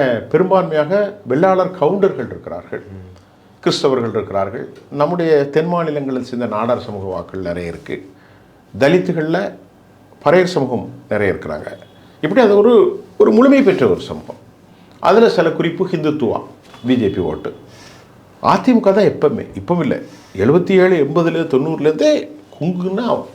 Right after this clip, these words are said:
அதிமுக தான். அதுல இப்ப வேலுமணிலாம் பெரிய அளவுல ஏற்படுத்தியிருக்காங்க. அதை இவர் உடைப்பார், அதுல எந்த டவுட்டும் இல்லை. அண்ணனுக்குன்னு ஒரு பர்சன்டேஜ் ஓட்டு இருக்கு,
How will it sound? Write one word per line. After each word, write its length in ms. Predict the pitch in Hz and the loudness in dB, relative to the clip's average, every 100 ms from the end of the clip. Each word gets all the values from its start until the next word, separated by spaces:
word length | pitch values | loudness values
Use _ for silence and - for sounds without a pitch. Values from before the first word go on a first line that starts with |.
| - | -8
அதிமுக 400 | 110 104 98 87 | -6 -6 -8 -8
தான். 180 | 87 - - _ _ _ _ _ | -6 -8 -10 _ _ _ _ _
அதுல 160 | 120 107 | -2 -2
இப்ப 120 | 117 | 0
வேலுமணிலாம் 640 | 107 120 123 120 113 123 | 0 2 2 0 0 -2
பெரிய 260 | 117 107 110 | -2 0 2
அளவுல 240 | 104 107 98 92 90 | 2 2 0 -2 -6
ஏற்படுத்தியிருக்காங்க. 640 | 90 90 90 80 82 - - - _ _ _ _ _ _ _ | -8 -10 -8 -10 -10 -10 -12 -18 _ _ _ _ _ _ _
அதை 260 | - 226 339 | 2 4 6
இவர் 220 | 214 170 | 6 6
உடைப்பார், 480 | 147 214 - - - - - _ _ - | 6 4 4 0 -2 -14 -20 _ _ -10
அதுல 240 | - 139 | -2 2
எந்த 180 | 143 180 | 4 4
டவுட்டும் 360 | 185 185 180 | 4 4 2
இல்லை. 200 | 123 92 - - - _ - | -2 -4 -8 -16 -20 _ -14
அண்ணனுக்குன்னு 500 | 101 139 202 185 220 | -2 2 2 2 4
ஒரு 160 | 202 - | 4 4
பர்சன்டேஜ் 300 | 139 143 135 | -2 -4 -2
ஓட்டு 260 | 120 101 90 | 0 -2 -4
இருக்கு, 220 | - | -10